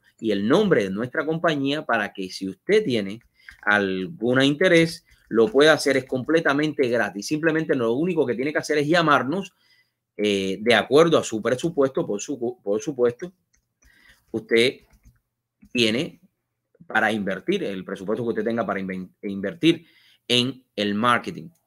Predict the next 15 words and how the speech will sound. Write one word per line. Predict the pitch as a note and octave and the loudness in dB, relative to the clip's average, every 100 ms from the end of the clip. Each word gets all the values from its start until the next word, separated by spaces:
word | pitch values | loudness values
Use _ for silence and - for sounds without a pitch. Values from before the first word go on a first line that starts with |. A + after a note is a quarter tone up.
| _ - _ _ - | _ -20 _ _ 4
Hoy | F#3 A3+ | 8 8
por | A3+ G3+ | 8 6
hoy, | F3+ C3+ B2 _ | 6 4 0 _
el | A2 G#2+ | -6 -2
marketing | B2 D#3+ C3 A#2+ G#2 G#2 - - | 2 2 2 -2 -4 -8 -8 -2
es | C3 - | -2 -2
una | - E3 D3 | -2 0 2
de | C3 | 2
las | A2+ - | -2 -4
cosas | D#3+ D#3+ C3+ G#2 | -4 -2 -4 -8
más | A2 D#3 G#3 - - | -4 0 0 -2 -6
importantes | C3 A2+ A2 G#2 D#3 D#3+ C#3+ B2+ A2+ | -6 -4 -4 -2 0 0 -2 -6 -4
en | C#3 C#3+ | -4 -6
su | - F#2+ | -10 -8
compañía. | C3 B2+ A2+ F#2 G2 F#2+ E2+ | -6 -6 -6 -8 -6 -8 -12